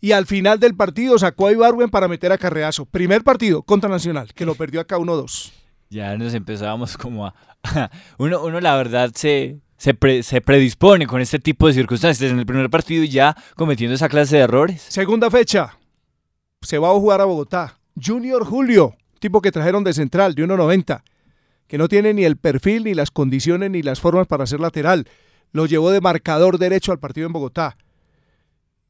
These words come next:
Speaker 1: Eh, en el primer tiempo, una pelota de costado, el balón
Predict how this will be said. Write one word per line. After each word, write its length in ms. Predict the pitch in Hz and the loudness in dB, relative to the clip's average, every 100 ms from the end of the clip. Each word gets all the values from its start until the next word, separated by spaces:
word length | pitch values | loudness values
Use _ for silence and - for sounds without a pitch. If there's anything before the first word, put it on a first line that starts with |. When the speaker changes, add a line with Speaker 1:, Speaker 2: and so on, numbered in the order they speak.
| _ | _
Speaker 1:
Eh, 320 | 131 131 135 - _ _ - | -8 -6 -6 -10 _ _ -8
en 120 | 156 | -4
el 120 | 156 | -2
primer 260 | 147 165 185 | -2 -2 0
tiempo, 280 | 233 220 185 | 2 2 2
una 120 | 185 | 0
pelota 400 | 170 160 196 208 | 0 -2 0 0
de 80 | 202 | -2
costado, 540 | 202 - 214 214 185 _ _ _ _ - | -4 0 0 0 -4 _ _ _ _ -12
el 160 | 147 131 | -10 -8
balón 540 | 135 147 180 190 175 | -6 -2 -2 -2 -8